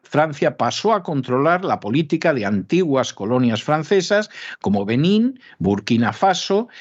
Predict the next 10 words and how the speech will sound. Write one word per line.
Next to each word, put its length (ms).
la 160
República 580
Centroafricana, 1500
el 240
Chad, 380
las 260
Comores, 580
Djibouti, 840
Gabón, 640
Guinea, 600